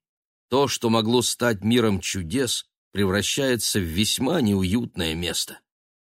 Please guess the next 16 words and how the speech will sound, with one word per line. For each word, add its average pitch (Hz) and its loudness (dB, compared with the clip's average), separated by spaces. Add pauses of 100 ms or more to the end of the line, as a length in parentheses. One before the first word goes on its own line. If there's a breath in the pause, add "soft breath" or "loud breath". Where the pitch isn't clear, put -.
(160)
В - -20
ту 90 -4
ночь 101 0
Саверио 98 2
поклялся 98 -2
себе, 101 -2
что 90 -8
больше 104 -2
никогда 113 2
в 104 -2
жизни 92 -2 (220 soft breath)
не 101 0
признается 92 -2
девушке 90 -2
в 78 -6
любви. 85 -4